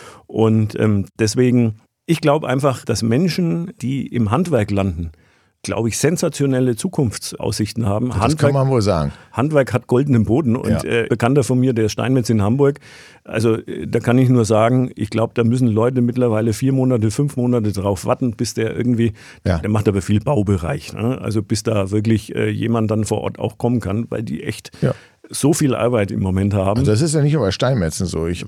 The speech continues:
Speaker 2: hab Umbauarbeiten, also Handwerker, Renovierungsarbeiten. Und ich hab letztens ein Gespräch mit meiner Verlagschefin. Einfach, ich hab einfach aufgelegt, weil ich gemerkt habe, dass, ähm,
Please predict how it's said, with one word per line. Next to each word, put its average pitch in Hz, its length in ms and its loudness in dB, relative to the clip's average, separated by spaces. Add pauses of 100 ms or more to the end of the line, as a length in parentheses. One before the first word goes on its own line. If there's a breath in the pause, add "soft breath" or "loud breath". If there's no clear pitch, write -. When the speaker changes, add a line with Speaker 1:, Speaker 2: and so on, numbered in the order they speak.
(100)
Speaker 2:
hab 101 200 -10
Umbauarbeiten, 104 920 -2
also 85 240 -2
Handwerker, 104 380 -2
Renovierungsarbeiten. 95 800 -2 (260 loud breath)
Und 87 320 0
ich 92 180 -4
hab 92 120 -4
letztens 92 340 -4
ein 101 60 -2
Gespräch 98 520 -4
mit - 240 -8
meiner 90 200 -2
Verlagschefin. 107 800 -2 (760)
Einfach, 87 240 0
ich 85 80 2
hab 76 60 -2
einfach 73 180 -2
aufgelegt, 95 480 -4
weil 73 80 -2
ich 85 80 -8
gemerkt 82 340 -2
habe, 85 240 -2
dass, 82 340 -4
ähm, 90 160 0